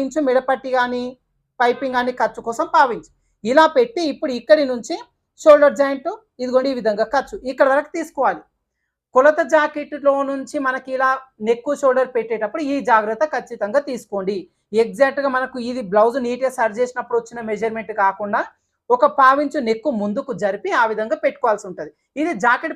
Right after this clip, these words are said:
ప్రకారంగా తీసుకునేటప్పుడు అంటే ఫ్రంట్ పార్ట్‌లో కూడా చేంజెస్ ఉంటాయి, మీకు ఇక్కడ బ్యాక్ పార్ట్‌లోనే చెప్తున్నాను నేను. ఇలా మార్కింగ్ చేసుకుంటాం, అది నార్మల్గా. అయితే మనకి నార్మ-, నడుము లూజు ప్రకారంగా చెక్ చేసుకునేటప్పుడు మీకు అందరు కూడా తెలుసు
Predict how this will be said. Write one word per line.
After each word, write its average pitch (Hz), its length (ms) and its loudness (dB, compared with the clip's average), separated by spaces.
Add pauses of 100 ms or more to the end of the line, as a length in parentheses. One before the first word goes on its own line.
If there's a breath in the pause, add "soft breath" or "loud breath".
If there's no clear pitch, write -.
ప్రకారంగా 277 500 0
తీసుకునేటప్పుడు 254 600 -8 (340)
అంటే 302 200 -2
ఫ్రంట్ 254 340 0
పార్ట్‌లో 320 260 0
కూడా 320 180 -4
చేంజెస్ 285 380 -4
ఉంటాయి, 226 260 -4
మీకు 277 160 -8
ఇక్కడ 262 160 -2 (100)
బ్యాక్ 220 240 0
పార్ట్‌లోనే 285 400 -4
చెప్తున్నాను 214 480 -6
నేను. 160 120 -8 (380)
ఇలా 330 140 -2 (100)
మార్కింగ్ 285 400 -2
చేసుకుంటాం, 254 440 -6
అది 320 100 -4 (100)
నార్మల్గా. 220 460 2 (440)
అయితే 311 140 0 (120)
మనకి 311 260 -2 (160)
నార్మ-, 262 320 0 (160)
నడుము 277 300 0
లూజు 311 180 -4 (100)
ప్రకారంగా 277 560 0
చెక్ 202 220 -6
చేసుకునేటప్పుడు 202 640 -6 (440)
మీకు 311 180 2
అందరు 294 240 4
కూడా 320 200 2
తెలుసు 262 240 0